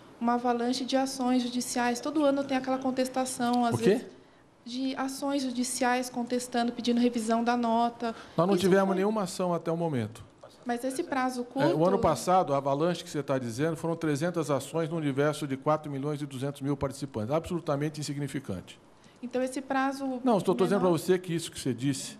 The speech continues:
Speaker 2: é, o ano passado, as ações foram absolutamente insignificantes, contando o tamanho do enem e, e, e o tamanho do sisu. Foram cerca de trezentas ações. Todas as, as ações eram em torno de trezentas ações. Às vezes,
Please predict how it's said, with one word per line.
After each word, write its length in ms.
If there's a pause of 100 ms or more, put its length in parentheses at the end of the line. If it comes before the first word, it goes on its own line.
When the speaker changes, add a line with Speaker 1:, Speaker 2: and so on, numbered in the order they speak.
(600)
Speaker 2:
é, 100
o 180
ano 140
passado, 600 (680)
as 220
ações 380
foram 240
absolutamente 840
insignificantes, 840
contando 640 (220)
o 80
tamanho 420
do 80
enem 340 (400)
e, 140
e, 320
e 40
o 80
tamanho 320
do 40
sisu. 360
Foram 240
cerca 280
de 80
trezentas 580
ações. 600 (920)
Todas 360
as, 600
as 100
ações 420
eram 160
em 20
torno 200
de 60
trezentas 540
ações. 460 (240)
Às 180
vezes, 480